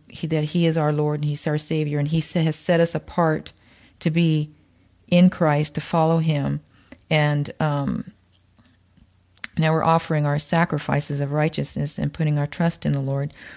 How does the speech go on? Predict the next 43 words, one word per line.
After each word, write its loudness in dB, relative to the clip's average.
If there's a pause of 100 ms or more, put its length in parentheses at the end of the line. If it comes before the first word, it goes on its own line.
(120)
We -2
go 4
to 4
Romans 0 (400)
twelve, 6
one 4
through 2
two, 2
where 6
it 0
says, 2 (300)
"I 6
beseech 4
you 6
therefore, 4
brethren, 4
by 4
the 4
mercies 2
of 2
God, 4 (220)
that 2
ye 4
present 2
your 4
bodies 4
a 4
living 4
sacrifice, 0
holy 4
and 2
acceptable 0
unto 0
God, 2 (440)
which 4
is 6
your 6
reasonable 4
service." 2
'Cause -2
once 4
again, 4
remember, 6